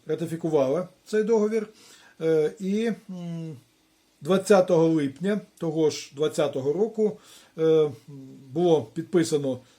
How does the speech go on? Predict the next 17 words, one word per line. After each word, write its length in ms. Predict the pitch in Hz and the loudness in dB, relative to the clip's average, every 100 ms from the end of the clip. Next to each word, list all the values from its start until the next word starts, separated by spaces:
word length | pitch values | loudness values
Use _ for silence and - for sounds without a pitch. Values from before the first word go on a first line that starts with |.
| _ | _
між, 380 | 165 175 - - _ _ - | 0 0 -2 -12 _ _ -4
е, 320 | 147 143 139 117 _ 147 135 | 2 2 0 -6 _ -20 -12
прикордонною 680 | 160 160 175 165 151 147 135 | -8 -4 0 2 2 0 -2
службою 560 | 156 147 127 135 127 117 | -4 -6 -2 -2 -2 -6
Україною 600 | 139 147 151 135 123 117 - - - | -8 -2 0 0 -4 -8 -14 -20 -8
і 220 | 151 139 135 _ _ | -2 -2 -4 _ _
фірмою 480 | 170 147 139 123 120 | -4 -2 -2 -6 -8
ОСІЯ, 420 | 135 202 233 226 - - _ - | -10 -4 -2 -2 -6 -20 _ -2
е, 300 | 160 151 143 - | 2 2 0 -4
контракт 500 | 147 143 185 202 - | -6 -2 -2 -2 -4
на, 300 | 147 156 160 - 160 | -4 -2 -2 -8 -18
м, 320 | 143 139 127 123 - - - _ _ | -14 -12 -12 -16 -20 -20 -20 _ _
конкретний 560 | 170 170 185 160 117 123 | -6 -2 2 2 0 -8
вже 120 | 127 | -8
контракт 440 | 135 131 202 208 | -8 -4 -4 -4
на 160 | 160 151 | -6 -8
будівництво, 680 | 139 127 123 156 - 147 | -8 -8 -8 -8 -4 -6